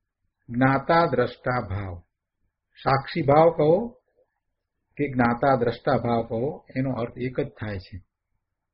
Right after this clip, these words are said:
કેવળી ભગવાન એ જ્ઞાતા દ્રષ્ટા છે, માત્ર જ્ઞાન જ કરે છે, જાણે છે,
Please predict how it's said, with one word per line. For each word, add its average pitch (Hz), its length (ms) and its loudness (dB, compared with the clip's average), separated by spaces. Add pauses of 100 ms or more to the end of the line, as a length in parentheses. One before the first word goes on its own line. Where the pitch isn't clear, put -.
(1200)
કેવળી 131 380 2
ભગવાન 139 380 4 (1120)
એ 143 140 -4 (500)
જ્ઞાતા 123 520 4
દ્રષ્ટા 135 400 0
છે, 151 200 -6 (2250)
માત્ર 131 380 0 (540)
જ્ઞાન 127 320 0 (120)
જ - 60 -12
કરે 156 240 4
છે, 147 160 -2 (100)
જાણે 131 380 2
છે, 135 220 -2